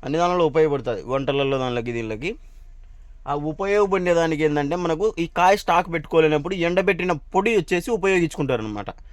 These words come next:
అది ఎక్కడ అని చెప్పేసి నేను కూడా ట్రై చేస్తున్నా, చాలా YouTube-లలో నువ్వు ట్రై చేస్తున్నా కానీ క్లారిటీ రావట్లే. మన వాళ్ళు ఇట్లా కాయలు కనుక already ఇప్పుడు బెంగళూరులో ఏరియా అతను ఒకతను స్టార్ట్ చేస్తున్నా అని చెప్పేసి వచ్చింది కానీ టాకింగ్,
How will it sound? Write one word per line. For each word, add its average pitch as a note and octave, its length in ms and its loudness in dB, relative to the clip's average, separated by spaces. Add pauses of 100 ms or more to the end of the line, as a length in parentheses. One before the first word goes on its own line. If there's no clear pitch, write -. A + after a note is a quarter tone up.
(300)
అది F3 160 0
ఎక్కడ E3+ 420 6
అని A3 180 6
చెప్పేసి G#3 320 4
నేను F3+ 220 -2
కూడా G3+ 120 -2
ట్రై E3 200 -2
చేస్తున్నా, F#3+ 460 -2 (100)
చాలా D#3+ 140 0
YouTube-లలో E3+ 580 -2
నువ్వు D#3+ 140 -4
ట్రై D3+ 180 -2
చేస్తున్నా D#3 380 -2
కానీ D#3 200 0
క్లారిటీ G3+ 420 -2
రావట్లే. C#3 460 0 (800)
మన D3 140 -2
వాళ్ళు F#3+ 160 0
ఇట్లా D#3+ 200 -4
కాయలు F3+ 320 4
కనుక F#3 140 0
already F3 220 4
ఇప్పుడు E3 160 -2
బెంగళూరులో D#3+ 480 2
ఏరియా D#3+ 220 6
అతను D#3+ 180 -2
ఒకతను D#3 260 0
స్టార్ట్ D#3+ 440 0
చేస్తున్నా F3+ 400 -2
అని E3+ 160 0
చెప్పేసి E3+ 320 -4
వచ్చింది E3 340 -2
కానీ C#3+ 180 2
టాకింగ్, C#3 420 -2